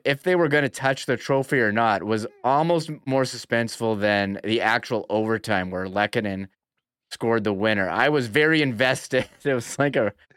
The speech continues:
reality show. Will they or won't they? Um, they co-, they consulted. They did end up touching the trophy. However, they did not act happy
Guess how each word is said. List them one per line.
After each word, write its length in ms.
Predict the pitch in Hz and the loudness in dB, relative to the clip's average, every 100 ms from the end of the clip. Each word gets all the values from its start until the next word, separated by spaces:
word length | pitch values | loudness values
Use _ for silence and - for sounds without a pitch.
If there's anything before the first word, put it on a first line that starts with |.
| _ - | _ -6
reality 680 | 117 117 113 131 135 104 | -2 2 4 4 2 0
show. 260 | 101 120 101 | 0 0 0
Will 240 | 104 123 | 2 2
they 180 | 131 123 | 2 2
or 160 | 113 101 | 2 2
won't 360 | 98 113 117 | 0 -2 -2
they? 260 | 110 98 95 _ _ _ _ _ - | -4 -4 -6 _ _ _ _ _ -12
Um, 680 | 95 92 92 95 98 90 60 - | -8 -6 -6 -6 -8 -10 -12 -4
they 140 | 113 110 | -2 -2
co-, 260 | - 117 | -2 -2
they 160 | 104 110 | -2 -4
consulted. 960 | 113 101 - 160 156 165 160 156 147 _ _ _ _ _ _ | -4 -6 0 2 2 0 0 0 -4 _ _ _ _ _ _
They 260 | 98 104 98 | -8 -4 -4
did 240 | 95 135 | 0 2
end 200 | 131 127 | 2 2
up 120 | 104 - | 0 0
touching 340 | 131 117 120 | -2 -2 -4
the 80 | 107 | -4
trophy. 460 | - 127 - 104 | 0 0 0 -2
However, 500 | 110 127 131 139 120 | 0 2 2 2 0
they 140 | 110 120 | 0 -2
did 200 | 120 117 | -2 0
not 260 | 143 196 | 2 2
act 340 | 123 131 135 - | 2 2 0 -2
happy 680 | 113 120 135 214 92 90 | -2 0 0 -2 -8 -12